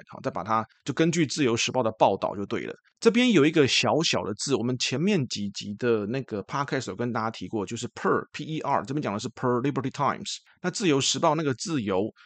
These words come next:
就是自由女神那个自由是 liberty，这本来就是一个字哈，这毕竟不是它的名字，虽然它放在这边是它的名字没有错，Liberty Times。那根据它用的是 per，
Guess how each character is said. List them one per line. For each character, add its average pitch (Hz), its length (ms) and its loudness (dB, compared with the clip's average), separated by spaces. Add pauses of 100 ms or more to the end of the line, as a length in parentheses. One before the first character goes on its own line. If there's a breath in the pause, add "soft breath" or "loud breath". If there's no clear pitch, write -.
(180 soft breath)
就 151 140 0
是 147 80 0
自 170 180 -2
由 127 160 4
女 117 160 -2
神 113 140 -4
那 123 60 0
个 117 100 0
自 120 240 -4
由 - 180 -6
是 120 280 -2
liberty， 131 640 0 (160)
这 139 140 -2
本 104 140 -4
来 90 80 -4
就 117 80 -2
是 117 120 -2
一 - 20 -2
个 101 80 -8
字 101 300 -8
哈， - 180 -6 (100)
这 143 120 -2
毕 131 100 0
竟 131 160 0
不 127 80 2
是 123 80 4
它 123 80 2
的 117 80 -2
名 104 260 -4
字， 92 140 -10
虽 135 140 0
然 135 100 4
它 - 60 -4
放 135 120 2
在 131 60 2
这 127 60 -2
边 123 80 0
是 110 40 -4
它 123 60 -2
的 107 80 -2
名 98 180 -4
字 101 80 -12
没 90 100 -8
有 90 100 -8
错， 98 260 -4 (360 soft breath)
Liberty 143 280 4
Times。 104 460 -2 (360 soft breath)
那 170 200 -4
根 214 260 4
据 208 160 2
它 156 160 2
用 160 160 2
的 120 80 0
是 - 140 -4
per， - 300 0